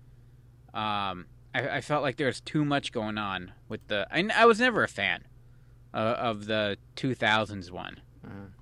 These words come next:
Speaker 1: Yeah. I, I don't know. It's my personal preference. I, I, I think it looks pretty cool. I mean, I'd rock a Burger King shirt with that on it. Or I,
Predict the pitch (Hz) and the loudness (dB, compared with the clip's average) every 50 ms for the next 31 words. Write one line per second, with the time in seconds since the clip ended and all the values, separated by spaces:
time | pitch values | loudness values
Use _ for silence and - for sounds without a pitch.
0 | - - - - - - - - - - - - - - - - - - - - | -20 -20 -20 -20 -20 -20 -20 -20 -20 -20 -20 -20 -20 -20 -20 -20 -20 -20 -20 -20
1 | - - - - - - - - - - - - - - - - - - - - | -20 -20 -20 -20 -20 -20 -20 -20 -20 -20 -20 -20 -20 -20 -20 -20 -20 -20 -20 -20
2 | - - - - - - - - 180 185 180 - 185 165 147 131 104 87 - - | -20 -20 -20 -20 -20 -20 2 6 8 8 8 10 8 8 8 8 4 -2 -8 -2
3 | - 147 160 156 - 147 135 131 135 139 131 - - - 135 127 - - 139 131 | 4 4 4 4 4 2 4 6 6 6 4 4 2 2 2 2 0 0 -4 -4
4 | 123 - - 135 127 120 - - 135 127 127 - - - - - - - - - | -4 0 2 2 2 2 0 -4 -6 -6 -6 -10 -14 -16 -20 -20 -20 -20 -20 -20
5 | - - - - - - - - 123 131 143 - - 127 123 123 117 107 98 - | -20 -20 -20 -20 -20 -20 -4 2 6 6 6 6 6 4 4 4 2 0 -4 -10
6 | - - 107 113 123 123 117 117 104 92 - - 95 95 - - - - 90 - | -6 -2 0 0 0 0 -2 -6 -8 -8 -8 -12 -14 -14 -14 -14 -14 -14 -14 -14
7 | - - - - - - - - - - - - - - - - - - - - | -16 -16 -14 -14 -14 -14 -16 -18 -20 -20 -20 -20 -20 -20 -20 -20 -20 -20 -20 -20
8 | - - - - - - - - - 101 107 104 101 104 98 101 - - 90 87 | -20 -20 -20 -20 -20 -20 -10 -4 0 0 0 2 4 4 4 4 4 0 -6 -6
9 | - - - 104 98 92 92 85 - - 104 95 95 92 90 - - - - - | -8 0 2 2 2 4 0 -4 -4 -2 -2 -2 -2 -4 -6 -8 -8 -6 -4 -2
10 | - - 92 95 95 - - - - - - - - - - - - - - 98 | -2 0 -2 -2 -2 -6 -10 -20 -20 -20 -20 -20 -20 -20 -20 -18 -10 -4 -4 -2
11 | 98 101 95 101 107 113 - - - - - - - - - - - - - - | -2 0 -2 0 -2 -2 -2 -4 -12 -20 -20 -20 -20 -20 -20 -20 -20 -20 -20 -2
12 | - 135 127 127 - - 151 165 170 170 | 2 4 4 8 8 8 10 10 8 6